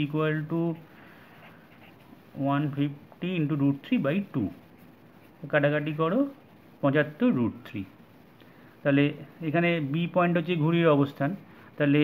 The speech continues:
কত, মাটি থেকে, এটা তো মাটি, মাটি থেকে কত উঁচুতে আছে, তার মানে বিসির length, তাহলে বিসির length হচ্ছে সেভেন্টি ফাইভ রুট থ্রি meter। তা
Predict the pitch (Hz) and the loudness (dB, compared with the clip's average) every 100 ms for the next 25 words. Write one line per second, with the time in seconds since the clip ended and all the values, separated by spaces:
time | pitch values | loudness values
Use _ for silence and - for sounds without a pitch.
0 | 151 147 - - 151 139 135 135 165 170 | 2 -2 -8 0 0 4 4 4 2 -2
1 | 170 202 170 165 165 151 143 156 - - | -2 -2 -2 0 4 4 2 -8 -12 -20
2 | - - - - 135 147 147 160 165 151 | -20 -20 -20 0 4 4 4 4 4 4
3 | 165 156 165 170 165 262 170 156 247 277 | 0 0 2 2 2 2 2 4 6 4
4 | - 127 135 139 139 117 113 123 - - | 2 0 0 2 2 2 -2 -6 -12 -20
5 | - 143 139 151 147 151 151 156 247 269 | -4 0 0 0 0 0 -2 0 0 0
6 | - 135 139 139 143 131 131 - - 139 | 0 0 0 0 0 0 -2 -4 -2 -2
7 | 123 - 123 - - - - - - - | -2 -6 -12 -14 -20 -20 -20 -20 -20 -20
8 | - - - - - - | -20 -20 -20 -20 -12 2